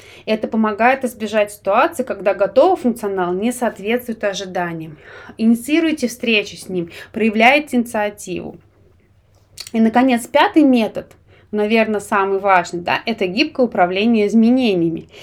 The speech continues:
Если требования меняются, важно быстро адаптироваться. Используйте гибкие методологии, чтобы минимизировать, минимизировать влияние изменений на сроки и бюджет.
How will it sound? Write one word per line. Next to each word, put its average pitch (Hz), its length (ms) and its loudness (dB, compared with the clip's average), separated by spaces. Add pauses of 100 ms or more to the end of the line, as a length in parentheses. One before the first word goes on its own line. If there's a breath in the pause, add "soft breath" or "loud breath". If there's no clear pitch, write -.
(240 loud breath)
Если 311 360 2
требования 254 520 2
меняются, 226 640 0
важно 254 360 4
быстро 240 480 -2
адаптироваться. 202 800 -2 (260 loud breath)
Используйте 302 640 0
гибкие 220 440 -8
методологии, 196 640 -2
чтобы 233 300 -2
минимизировать, 226 760 2
минимизировать 233 720 2
влияние 208 460 -2
изменений 196 580 -4
на 196 160 -4
сроки 214 440 -6
и 190 40 -8
бюджет. 180 480 -10